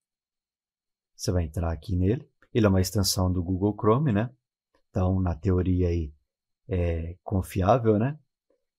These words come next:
Cuidado com algumas extensões que elas não são muito confiáveis, né? Essa aqui é, pode ficar tranquilo.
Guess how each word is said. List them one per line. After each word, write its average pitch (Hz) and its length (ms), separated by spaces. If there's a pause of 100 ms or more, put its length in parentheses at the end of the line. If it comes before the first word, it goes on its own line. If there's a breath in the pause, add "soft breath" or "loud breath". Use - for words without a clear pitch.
(280)
Cuidado 98 400
com 107 100
algumas 95 320
extensões 95 640
que - 80
elas 87 240
não 95 180
são 98 220
muito 95 380
confiáveis, 107 680
né? 113 160
Essa 123 240
aqui 123 240
é, 104 160
pode 104 220
ficar 101 160
tranquilo. 104 600